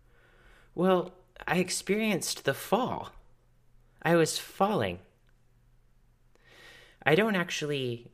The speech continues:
know what the experience of a one foot fall is, and it's not clear that the experience of a one foot fall is half as much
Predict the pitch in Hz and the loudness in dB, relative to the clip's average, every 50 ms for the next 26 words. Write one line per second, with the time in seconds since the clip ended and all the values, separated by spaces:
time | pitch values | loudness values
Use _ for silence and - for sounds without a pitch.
0 | _ - 120 123 127 147 190 196 127 98 95 90 87 - _ - 117 123 123 123 | _ -8 -6 -4 -2 -2 -2 -2 -2 -2 -2 -4 -8 -10 _ -4 -2 -2 -2 0
1 | 117 113 110 - - - - - 117 110 113 110 110 110 107 - - - - 117 | -2 -2 -2 -4 -8 -8 -6 -4 -2 -2 -2 -2 -4 -6 -6 -8 -8 -4 -2 0
2 | 107 104 101 95 - - _ _ _ _ _ - 107 101 95 95 104 120 147 151 | 0 0 0 -4 -8 -18 _ _ _ _ _ -4 -4 -4 -2 0 0 0 0 0
3 | - - 113 110 - - - - 98 95 95 92 95 104 127 127 - - - _ | 0 0 0 0 0 -2 -2 0 2 2 2 0 0 -2 -4 -4 -6 -10 -14 _
4 | _ _ _ - - - _ - - 139 147 147 - - 151 151 151 139 - - | _ _ _ -20 -20 -20 _ -2 0 0 0 0 -2 -2 -2 0 0 -2 -2 -4
5 | - 131 135 143 151 143 - 113 110 - 113 107 - - - - 113 117 117 110 | -2 2 4 4 4 4 4 2 0 0 -2 -4 -4 -6 -4 -2 0 0 0 -2
6 | - - 101 104 95 95 104 110 127 135 123 - - - - - - 101 90 90 | -4 -4 -4 -2 -2 -2 -2 -2 -4 -4 -6 -6 -8 -8 -6 -4 -4 -2 -2 -2
7 | 101 117 - - - - _ _ - 123 123 120 110 - - - - _ _ _ | -4 -6 -10 -16 -20 -20 _ _ -2 0 0 0 -2 -4 -10 -12 -18 _ _ _
8 | _ _ _ _ _ - - - 160 151 147 139 - - 131 123 117 120 - 120 | _ _ _ _ _ -10 -2 0 2 2 2 2 2 2 2 4 2 0 -2 -2
9 | 127 147 160 123 98 80 - - - - | 0 2 2 2 0 -2 -4 -6 -6 -8